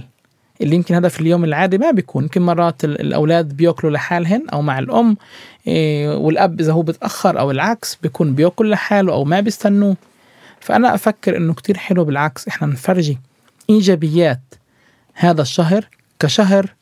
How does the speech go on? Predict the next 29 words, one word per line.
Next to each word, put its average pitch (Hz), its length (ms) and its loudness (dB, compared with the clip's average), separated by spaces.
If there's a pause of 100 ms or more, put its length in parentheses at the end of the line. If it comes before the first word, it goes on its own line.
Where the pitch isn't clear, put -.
(160)
فيه 185 280 2
نجاعة 147 800 2 (220)
في - 160 -6
العمل، 196 640 2 (640)
لأنه 160 440 2 (420)
إحنا 262 120 -2
كان 247 200 4
كلنا 196 240 2
بنعرف 123 640 -2 (580)
كل 262 220 2
ما 208 80 4
خف - 520 -4 (140)
موضوع 160 340 0
الشرب 156 460 0 (120)
والأكل 139 400 -2 (240)
في - 140 -4
اليوم 147 300 2
يوم 147 260 0 (100)
إحنا 247 140 0
كان 247 200 0
نختصر 285 320 -2
وقت. - 380 -4 (520)
يعني 165 220 2
إحنا 170 180 -2
مش 165 160 -2
بي-، 147 180 0
بنكون 151 300 0
عم 170 200 2
ندرس، 160 360 -2